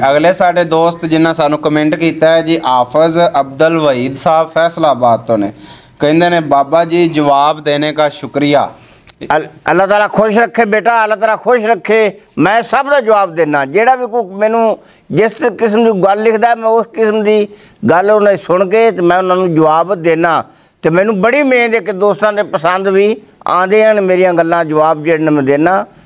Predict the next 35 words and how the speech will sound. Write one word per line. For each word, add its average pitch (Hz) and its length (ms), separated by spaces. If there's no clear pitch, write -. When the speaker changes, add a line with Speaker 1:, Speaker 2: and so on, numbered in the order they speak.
Speaker 2:
ਪਸੰਦ 208 300
ਕਰਦੇ 98 340
ਨੇ। 87 140
ਤੇ 165 100
ਇਨਸ਼ਾਅੱਲਾ 170 640
ਤੁਸੀਂ 185 200
ਕੁਮੈਂਟ 220 360
ਕਰੋ 254 440
ਤੇ - 60
ਮੇਰੇ 165 260
ਕੋਲੋਂ 180 280
ਆਪਦੇ 165 540
ਸਵਾਲਾਂ 147 260
ਦੇ 139 80
ਜਵਾਬ 135 360
ਸੁਣਦੇ 104 280
ਰਹੋ। 78 220
Speaker 1:
ਹਾਂਜੀ, 131 440
ਅਗਲੇ 165 240
ਸਾਡੇ 175 280
ਦੋਸਤ 165 380
ਨੇ 175 160
ਜੀ, 170 140
ਉਹਨਾਂ 165 280
ਨੇ 165 100
ਸਿਰਫ 170 260
ਆਪਣਾ 156 320
ਨਾਂ 147 380
ਹੀ 170 100
ਲਿਖਿਆ 156 340
ਜੀ, 156 120
ਮਲਕ 143 480
ਅਸ਼ਫਾਕ 143 480
ਸਾਹਿਬ 120 320
ਨੇ, 90 140